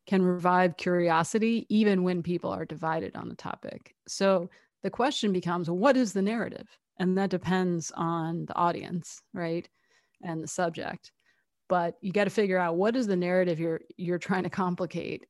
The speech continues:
And it has to be true, you know, like if you're talking about, uh, vaccines, right?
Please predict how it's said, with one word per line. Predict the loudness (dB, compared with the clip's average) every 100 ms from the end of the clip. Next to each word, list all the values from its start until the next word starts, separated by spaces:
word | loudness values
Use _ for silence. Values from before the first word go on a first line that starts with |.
| _ -6
And | -4 -2 -4 -8 -8 -6
it |
has | -2 -2 -2
to |
be | -2
true, | -4 -2 0 0 -4 -14 -6
you | -4
know, | -2 -2
like | -4 -6 -12 _ -8
if | -8 -4
you're | -6 -6 -10 _
talking | -4 -4 -2 -4
about, | -4 -6 -8 -10 -12
uh, | -10 -8 -8
vaccines, | -6 -6 -6 -8 -8 -8 -12 -12
right? | -8 -6 -6